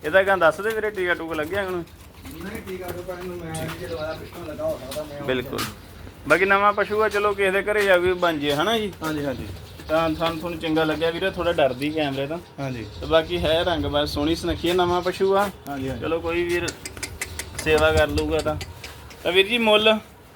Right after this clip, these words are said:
Speaker 2: ਮੁੱਲ ਵੀਰ ਜੀ ਦਾ ਦਸ ਹਜ਼ਾਰ ਰੁਪਈਆ।
Speaker 1: ਦਸ?
Speaker 2: ਹਾਂਜੀ।
Speaker 1: ਮਾਂ ਤਾਂ ਹੋ ਜੂ?
Speaker 2: ਦੇ ਦਾਂਗੇ ਵੀਰ ਜੀ ਅੱਠ ਹਜ਼ਾਰ ਦੀ ਤੁਸੀਂ।
Speaker 1: ਅੱਠ ਹਜ਼ਾਰ ਦੀ, ਬਾਕੀ ਕੋਈ ਫੋਨ ਲਾਵੇ, ਹਨਾ ਵੀਰੇ?
Speaker 2: ਹਾਂਜੀ, ਹਾਂਜੀ।
Speaker 1: ਕਿਆ ਬਾਤ ਹੈ, ਇਹ ਰੇਟ ਵੇਖ ਲਓ ਵੀਰੋ, ਰੇਟ ਨਿੱਘੇ
Speaker 2: ਇਹ ਤਾਂ
Speaker 1: ਨਿੱਘੇ
Speaker 2: ਵੀਰ
Speaker 1: ਵੀਰ
Speaker 2: ਜੀ
Speaker 1: ਦੇ।
Speaker 2: ਪੰਜ ਵਛੀਆਂ ਦਾ ਰੇਟ ਵੀ ਨਹੀਂ ਹੈਗਾ।
Speaker 1: ਬਿਲਕੁਲ ਜੀ।
Speaker 2: ਹਾਂਜੀ।
Speaker 1: ਚੰਗੀ ਸੋਹਣੀ ਆ।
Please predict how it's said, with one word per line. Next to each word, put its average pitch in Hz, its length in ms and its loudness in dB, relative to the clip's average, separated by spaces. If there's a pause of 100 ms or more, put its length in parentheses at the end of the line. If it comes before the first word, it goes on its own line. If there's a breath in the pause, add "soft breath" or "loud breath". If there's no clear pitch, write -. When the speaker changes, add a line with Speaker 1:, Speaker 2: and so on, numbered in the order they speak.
(320)
Speaker 2:
ਮੁੱਲ 202 340 -4
ਵੀਰ 226 140 -4
ਜੀ 220 120 -6
ਦਾ 233 100 2
ਦਸ 185 200 4
ਹਜ਼ਾਰ 190 200 4
ਰੁਪਈਆ। 127 320 -4 (260)
Speaker 1:
ਦਸ? 156 300 4
Speaker 2:
ਹਾਂਜੀ। 143 520 -6 (320)
Speaker 1:
ਮਾਂ 151 180 4
ਤਾਂ 165 120 0
ਹੋ 165 160 4
ਜੂ? 202 160 -2 (680)
Speaker 2:
ਦੇ 208 220 2
ਦਾਂਗੇ 240 200 4
ਵੀਰ 226 120 -2
ਜੀ 214 140 2
ਅੱਠ 190 120 -2
ਹਜ਼ਾਰ 190 240 2
ਦੀ 160 80 -6
ਤੁਸੀਂ। 131 180 -6 (100)
Speaker 1:
ਅੱਠ 165 140 2
ਹਜ਼ਾਰ 190 200 8
ਦੀ, 190 120 2
ਬਾਕੀ 202 240 6
ਕੋਈ 202 120 2
ਫੋਨ 190 300 2
ਲਾਵੇ, 160 220 6
ਹਨਾ 180 160 4
ਵੀਰੇ? 196 200 4
Speaker 2:
ਹਾਂਜੀ, 147 180 -6
ਹਾਂਜੀ। 120 200 -10 (300)
Speaker 1:
ਕਿਆ 127 180 2
ਬਾਤ 120 300 2
ਹੈ, 131 40 6
ਇਹ 143 100 6
ਰੇਟ 151 220 6
ਵੇਖ 156 180 6
ਲਓ 165 120 4
ਵੀਰੋ, 180 320 2 (180)
ਰੇਟ 143 240 2
ਨਿੱਘੇ 147 220 4
Speaker 2:
ਇਹ 143 40 4
ਤਾਂ 151 100 4
Speaker 1:
ਨਿੱਘੇ 170 80 2
Speaker 2:
ਵੀਰ 175 80 2
Speaker 1:
ਵੀਰ 170 100 2
Speaker 2:
ਜੀ 160 60 -4
Speaker 1:
ਦੇ। 190 100 2
Speaker 2:
ਪੰਜ 220 120 -2
ਵਛੀਆਂ 214 320 -4
ਦਾ 214 120 -4
ਰੇਟ 196 180 -4
ਵੀ 202 60 -6
ਨਹੀਂ 202 120 -6
ਹੈਗਾ। 139 280 -4
Speaker 1:
ਬਿਲਕੁਲ 135 380 0
ਜੀ। 120 220 -6 (260)
Speaker 2:
ਹਾਂਜੀ। 143 240 -4
Speaker 1:
ਚੰਗੀ 151 280 4
ਸੋਹਣੀ 135 380 0
ਆ। 123 100 -2